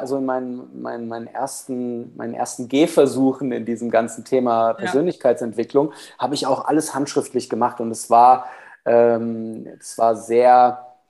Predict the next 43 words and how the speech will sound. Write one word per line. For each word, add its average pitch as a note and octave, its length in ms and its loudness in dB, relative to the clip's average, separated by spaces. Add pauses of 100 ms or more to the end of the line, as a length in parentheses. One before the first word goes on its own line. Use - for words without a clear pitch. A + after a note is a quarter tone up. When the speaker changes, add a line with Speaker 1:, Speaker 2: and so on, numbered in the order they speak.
(180)
Speaker 1:
befreiend. D3 840 2
Speaker 2:
Genau, B3+ 120 2
Speaker 1:
Es G3+ 40 4
ist G3 60 -2
Speaker 2:
wollte G#3 140 -2
ich A#3 60 -10
jetzt C4 160 -8
Speaker 1:
sehr, C#3+ 140 6
Speaker 2:
gerade G#3+ 60 -4
sagen, F3+ 140 -6
Speaker 1:
sehr C#3 280 4
Speaker 2:
befreiend. - 180 -6 (100)
Speaker 1:
tiefgehend. F3 640 2
Ja, G3+ 120 8
es - 100 0
ist - 140 -4
tatsächlich - 460 0
befreiend, C3+ 640 -2
weil C3+ 240 8
Speaker 2:
Mhm. A#3 280 -10
Speaker 1:
durch E3 320 4
diese C#3 280 -4
Feder D#3+ 600 2
oder C3 120 0
durch C#3 200 -8
die C3+ 100 -12
Tinte, F3+ 520 -2
die C3+ 120 -4
dann C3 220 -2
auf C#3 400 0 (300)
dem C3 180 -2
Blatt C#3 260 -2
Papier F#3 500 -2
sich C#3 200 -8
entfaltet, C#3+ 840 -2 (180)
das C3+ 180 -8
ist F#3 60 -8
wie A3 60 -6
so G3+ 140 4
ein D#3+ 120 -2
Ventil. D3 580 0
Das - 140 -6
heißt, D3+ 220 0